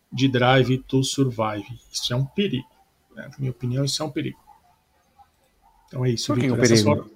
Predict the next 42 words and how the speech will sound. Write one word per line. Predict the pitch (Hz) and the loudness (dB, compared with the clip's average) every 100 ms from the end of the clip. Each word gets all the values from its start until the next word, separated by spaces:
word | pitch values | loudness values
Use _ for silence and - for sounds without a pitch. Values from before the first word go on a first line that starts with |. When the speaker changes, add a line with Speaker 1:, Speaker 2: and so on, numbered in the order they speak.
| _ - | _ 0
Speaker 1:
porque | 156 135 - 139 135 165 214 226 - | 2 2 4 8 8 8 6 4 0
tem | 143 131 156 | 2 4 6
um | 220 | 8
roteiro, | 254 359 349 208 143 | 8 8 8 8 8
né, | 175 | 4
Vitor? | 170 - 131 - _ _ _ _ _ _ _ - | 4 0 -4 -14 _ _ _ _ _ _ _ 0
E | |
as | 139 | 0
pessoas | 135 139 - 165 | 2 2 2 2
seguem | - 147 139 170 | 4 4 4 4
o | 202 | 6
roteiro | 285 185 156 170 | 6 6 4 4
do | |
Drive | 175 160 151 | 4 4 4
to | 170 | 2
Survive | - 147 127 139 165 302 - | 0 2 4 4 4 0 0
e, | 165 170 165 151 151 135 - _ - | 0 0 0 -2 -2 -4 -6 _ -2
e | 180 | 0
inflamam | - 170 180 220 220 | 4 8 8 8 6
amor | 165 147 185 | 6 6 6
e | 294 | 6
ódio | 180 151 160 202 240 | 6 8 6 2 0
por | 269 | -2
causa | 262 151 | 2 2
do | 147 | 4
roteiro | 208 220 143 | 0 2 0
do | 139 | 4
Drive | 147 | 4
to | 139 | 4
Survive. | 233 233 208 - | 0 4 4 4
É, | 147 170 | 0 2
é | |
maravilhoso | 151 156 196 220 170 226 269 | 4 6 6 6 8 8 6
que | |
tem | 214 | 2
um | 180 | 4
monte | 190 196 | 4 2
de | 147 | -2
gente | 139 139 | 0 -2
acompanhando | 143 147 143 135 | -4 -6 -2 0
as | 151 | -2
corridas, | - 190 170 | -2 0 0